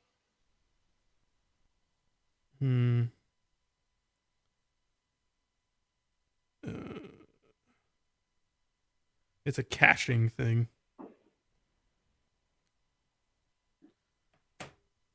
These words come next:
One of the selectors is caching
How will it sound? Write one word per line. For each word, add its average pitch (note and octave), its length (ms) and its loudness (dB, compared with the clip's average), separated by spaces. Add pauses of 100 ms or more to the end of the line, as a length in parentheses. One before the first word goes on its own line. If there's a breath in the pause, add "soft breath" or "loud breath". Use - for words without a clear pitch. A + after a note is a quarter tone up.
(480)
One C3 120 2
of A#2 100 4
the A2+ 120 2 (1040)
selectors - 600 0
is - 160 -14 (260)
caching - 560 0